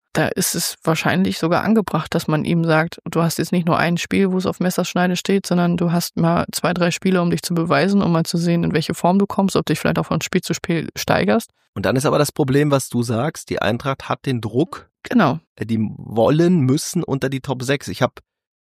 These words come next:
Speaker 2: jetzt von Axel Hellmann, dem Vorstandssprecher, äh, eine ganz spannende Ausführung gehört im, im Podcast, der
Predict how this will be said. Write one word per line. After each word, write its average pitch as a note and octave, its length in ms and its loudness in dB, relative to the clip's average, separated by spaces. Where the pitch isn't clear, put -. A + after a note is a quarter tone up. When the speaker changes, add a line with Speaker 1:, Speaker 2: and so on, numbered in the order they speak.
Speaker 2:
jetzt - 340 0
von - 180 -2
Axel A#2 260 -2
Hellmann, C#3+ 380 2
dem B2 400 2
Vorstandssprecher, C3+ 920 0
äh, - 160 -6
eine A#2 300 0
ganz B2+ 200 2
spannende B2 680 0
Ausführung B2+ 680 0
gehört A#2+ 400 2
im, A2 200 0
im - 120 -4
Podcast, - 580 0
der A2 100 2